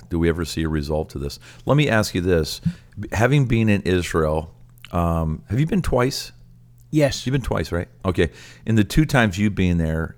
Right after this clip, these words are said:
Speaker 1: and in the eleven times that I've been able to go, I want you to know I have never seen any hostility while I was there. I have never sensed any danger or fear while I was there.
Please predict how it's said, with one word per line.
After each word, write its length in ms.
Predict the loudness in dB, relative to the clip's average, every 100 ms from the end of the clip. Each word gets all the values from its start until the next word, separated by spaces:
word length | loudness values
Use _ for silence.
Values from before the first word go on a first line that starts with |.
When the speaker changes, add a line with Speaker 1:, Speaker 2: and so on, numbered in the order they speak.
| -4
Speaker 1:
and 180 | 0 0
in 160 | 0
the 160 | 0 2
eleven 420 | 2 2 2 0
times 380 | -2 0 0 0
that 140 | 0
I've 160 | 2 0
been 100 | 0
able 180 | -2 -2
to 100 | -4
go, 340 | -2 -4 -4 -8 -20 -20 -20 -20 -12 2
I 80 | 4
want 260 | 4 2
you 60 | 2
to 60 |
know 200 | 4 2 4
I 200 | 4 4
have 180 | 4
never 720 | 2 2 2 2 2 2 0 -8
seen 560 | -10 -2 2 2 2 0 0
any 340 | 2 2 0
hostility 840 | -6 -2 -2 -2 -2 0 2 2
while 200 | 2 2
I 100 | 2
was 220 | 0 -2 0
there. 340 | -2 -2 -8 -18 -20 -20 -20 -20 -2
I 160 | 2
have 140 | 2 2
never 380 | 0 0 0 -2
sensed 640 | -2 0 0 -2 -10 -16 -6
any 300 | 0 0 -2
danger 680 | -6 -2 0 2 2 2 0
or 240 | 2 0
fear 640 | 0 -4 0 2 2 -2 -6 -12
while 180 | -4 -2
I 100 | -2
was 220 | -4 -6
there. 340 | -6 -6 -8